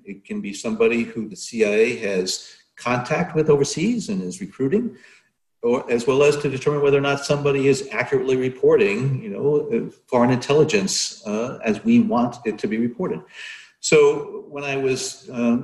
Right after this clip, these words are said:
applied to the C I A, I was, uh, living in Texas at the time, going to graduate school,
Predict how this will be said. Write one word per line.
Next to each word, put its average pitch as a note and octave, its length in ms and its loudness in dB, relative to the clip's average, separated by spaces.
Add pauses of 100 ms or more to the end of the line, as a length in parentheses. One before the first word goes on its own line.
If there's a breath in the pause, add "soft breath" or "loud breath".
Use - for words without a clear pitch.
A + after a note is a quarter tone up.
applied G3+ 320 0
to - 60 -12
the A#2 80 -6
C G#2+ 240 0
I F#2 40 2
A, A2 440 0
I A#2 160 0
was, A2 420 0
uh, G#2+ 240 -8 (180)
living B2 240 -2
in A2 60 -2
Texas - 380 -8
at F2+ 80 -4
the F#2 80 -10
time, G2+ 320 -8
going G#2 160 -4
to F#2 40 -6
graduate F#2+ 300 -2
school, C3 480 -12